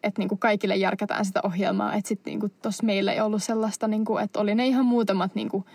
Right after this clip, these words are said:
o-, järkätyt ohjelmat, mut sit jos niinku vaan niihin osallistui, niin se oli kyllä aika,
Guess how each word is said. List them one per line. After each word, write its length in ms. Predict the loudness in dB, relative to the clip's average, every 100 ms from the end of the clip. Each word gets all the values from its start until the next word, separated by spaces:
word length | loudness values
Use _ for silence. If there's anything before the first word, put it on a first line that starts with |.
| -20 -20 -14 -12
o-, 80 | -12 -14 -4
järkätyt 460 | 0 0 0 -4 -4
ohjelmat, 520 | -4 -2 0 0 0
mut 100 | 0
sit 160 | -2 -2
jos 160 | -2 -2
niinku 280 | -2 0 2
vaan 240 | 4 2
niihin 300 | 2 0 0
osallistui, 540 | -2 -2 -4 -4 -4
niin 120 | -2 -4
se 100 | -4
oli 100 | -6
kyllä 180 | -2 -2
aika, 200 | -2